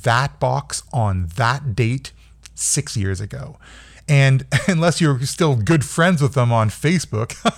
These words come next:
<laughs> you might not be able to get in touch and ask them a question. And geez, if they've moved on,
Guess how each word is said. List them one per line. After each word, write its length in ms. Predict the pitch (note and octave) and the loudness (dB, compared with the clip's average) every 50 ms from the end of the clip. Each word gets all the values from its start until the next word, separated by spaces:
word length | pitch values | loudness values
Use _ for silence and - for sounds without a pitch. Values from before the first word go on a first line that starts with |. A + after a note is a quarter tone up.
| - A3 - | 0 -2 0
<laughs> 20 | |
you 140 | - A3+ A#3 - | 2 0 0 2
might 320 | F#3+ A3+ A3+ A3+ - - - | 2 2 2 2 0 -2 -2
not 180 | G3 G#3+ G#3 | -4 -4 -2
be 120 | - G#3 G#3+ | 0 0 2
able 200 | G3+ F#3+ G#3 F#3+ | 2 2 2 0
to 180 | - G3 F3+ - - - - - G3+ - C3 | 2 0 0 -2 -4 -8 -10 -6 -2 0 2
get 180 | D3 F#3+ F3+ | 2 2 4
in 100 | F#3+ F#3 | 4 4
touch 240 | - F#3+ G3+ F#3+ - | 4 4 2 2 4
and 100 | F3+ E3 | 4 4
ask 240 | E3 F3 F#3+ - - | 6 4 4 2 2
them 100 | F3 E3 | 0 0
a 40 | D#3 | 0
question. 340 | - F3+ G3 G3 - C#3 A#2+ | 2 2 2 2 2 0 0
And 160 | A2+ A2 G2 | 0 0 0
geez, 220 | F2 B2+ F3 D3 A#2+ | 0 0 0 0 0
if 80 | - | 0
they've 140 | - C#3+ B2 | 2 2 2
moved 260 | B2+ D#3+ E3 C3+ C3 | 4 2 2 2 2
on, 200 | F#3 G3 F3 D3+ | 4 4 4 2